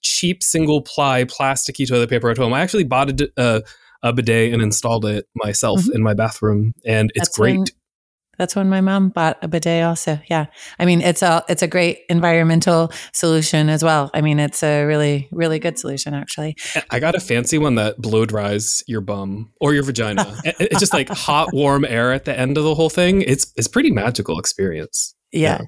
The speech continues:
Speaker 2: that sounds beautiful. <laughs>
Speaker 1: All right. Wash your hands, folks. Wash your hands, <laughs> trim your nails, get a bidet. All right. Well, thank you for listening. No, just kidding. All right. Let's get into it.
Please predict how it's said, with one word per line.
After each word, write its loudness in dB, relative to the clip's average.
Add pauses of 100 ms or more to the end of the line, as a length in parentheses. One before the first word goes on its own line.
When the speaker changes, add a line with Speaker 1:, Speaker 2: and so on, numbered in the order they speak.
(100)
Speaker 2:
that -2
sounds 0
beautiful. -6
<laughs> 2
Speaker 1:
All 2
right. 4
Wash 2
your 0
hands, 2
folks. -2
Wash 0
your 0
hands, 2
<laughs> -
trim 2
your 2
nails, 0
get 2
a 2
bidet. -2 (920)
All 0
right. 0
Well, 2
thank 2
you 0
for 2
listening. 2
No, -2
just -4
kidding. 0
All 2
right. 0
Let's 2
get 0
into 0
it. -2